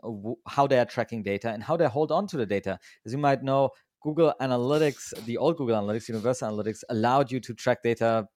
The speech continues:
basically forever and hol-, h-, held on to that data forever. Now, data will be, and th-, this is the raw data, will be deleted after a certain data retention period. And they built in some new mechanisms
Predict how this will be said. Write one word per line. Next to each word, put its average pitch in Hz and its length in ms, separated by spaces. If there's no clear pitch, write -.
basically 113 360
forever 117 340
and 98 140
hol-, - 280
h-, 127 140
held 135 260
on 160 160
to 160 100
that 107 180
data 98 220
forever. 90 360
Now, 147 440
data 143 300
will 143 260
be, 127 300
and 107 220
th-, 113 220
this 127 160
is - 80
the 117 80
raw 113 200
data, 110 240
will 120 200
be 127 160
deleted 107 640
after 107 580
a 104 160
certain 110 340
data 123 240
retention 127 460
period. 101 340
And 160 180
they 156 120
built 143 200
in 120 220
some 120 240
new 135 180
mechanisms 113 720